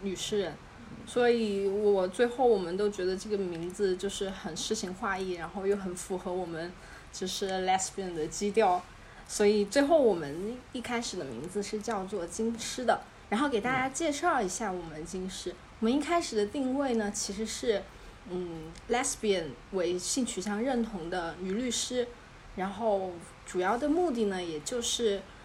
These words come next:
Speaker 1: 因为想要提高我们这个社群，这个，呃，首先是 lesbian 这个性取向，性取向，然后第二是作为女律师这个职业身份，嗯，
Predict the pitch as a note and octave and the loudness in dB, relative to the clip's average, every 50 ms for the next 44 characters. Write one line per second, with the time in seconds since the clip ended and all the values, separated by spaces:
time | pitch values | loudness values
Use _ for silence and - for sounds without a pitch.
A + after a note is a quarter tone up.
0 | - - - B3 B3+ C#4 C#4+ C#4 C4+ A#3+ A3 G3 F#3 F#3 G3+ G3+ - A3 F#3 F3+ | -18 -12 -6 0 4 6 6 8 8 8 6 6 4 2 0 0 0 -2 -2 -2
1 | G#3+ A3+ - - - G3 G3 G3+ - C4 C4+ C#4 C#4+ C4+ A#3+ A3 F3+ D#3 D3 B2 | -2 -4 -4 -4 -4 -2 -2 0 2 4 4 4 4 4 2 2 2 2 -2 -6
2 | C3+ E3+ F#3+ - C4 B3+ B3 - E4 C#4+ A#3+ A#3 - - F#3+ E3+ F3 F3+ F#3 G#3 | -8 -6 -6 -4 -2 -2 0 0 2 2 0 0 -2 -6 -6 -6 -6 -4 -6 -6
3 | G#3+ - - - - - - A#3 A3 A3 G#3 G3+ G3 G3 G3 - - - - - | -8 -10 -14 -16 -12 -6 -4 0 2 2 2 4 2 2 2 0 -6 -8 -4 -2
4 | G#3 F#3+ E3+ D#3 D3 D#3 D#3+ - - F#3+ F3 - A#3 B3 A#3+ C4+ B3 B3 B3 B3 | 0 0 0 0 -2 -2 -2 0 0 0 0 0 -2 -2 -2 0 0 0 0 0
5 | - - A#3 G#3+ F#3+ F#3+ A#3 A3+ A3 - B3+ A#3 - - F3+ F3+ - - - - | 0 -2 -2 0 0 2 0 0 0 -2 -4 -4 -4 -4 -6 -6 -2 0 2 2
6 | F#3 F#3+ - - - - D4 B3+ - - - G3 - - B3+ G#3+ F#3 F3+ - - | 2 0 -2 -2 2 4 4 4 4 2 0 -2 -2 0 0 -2 -2 -4 -8 -16
7 | - - - - - - G3 F#3+ G3 B3 A#3+ A3+ A#3 B3+ B3 A#3 A3 - - - | -18 -18 -18 -12 -6 -4 -2 -2 0 -2 -2 -2 0 0 2 2 2 0 0 2
8 | B3 G#3+ G3 F#3+ F3+ - - A#3 G#3 G3 G#3 G3+ F#3 E3+ F3 G#3 A3+ A3 - - | 4 4 4 2 0 2 2 2 4 4 2 2 2 0 -2 -2 -2 -2 -2 -2
9 | A#3+ A3+ A#3+ A#3 A3 G#3 G#3 F3+ E3 E3 E3 E3 - - A#3 A#3+ A#3+ A#3+ - D#4 | -2 2 2 0 0 0 -4 -4 -4 -4 -4 -6 -4 0 0 2 2 2 0 -2
10 | E4+ E4 - E4 B3+ F3+ - - - - - - - - - - F#3+ F3+ E3+ E3 | -2 0 2 2 2 2 0 -8 -18 -20 -20 -20 -20 -18 -12 -6 -6 -4 -4 -6